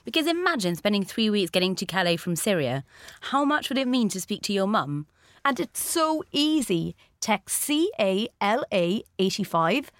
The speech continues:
Speaker 2: plus the amount you want to donate. For example, C A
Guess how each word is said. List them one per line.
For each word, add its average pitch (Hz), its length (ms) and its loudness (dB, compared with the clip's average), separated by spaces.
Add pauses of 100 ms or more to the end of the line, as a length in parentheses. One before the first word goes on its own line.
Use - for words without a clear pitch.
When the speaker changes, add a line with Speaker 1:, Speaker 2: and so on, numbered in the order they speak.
(200)
Speaker 2:
plus 202 180 0
the 226 120 -2
amount 208 320 2
you 214 60 0
want 185 200 2
to - 60 -10
donate. 180 500 0 (340)
For 185 140 -2
example, 220 640 0 (200)
C 330 440 -2
A 196 300 0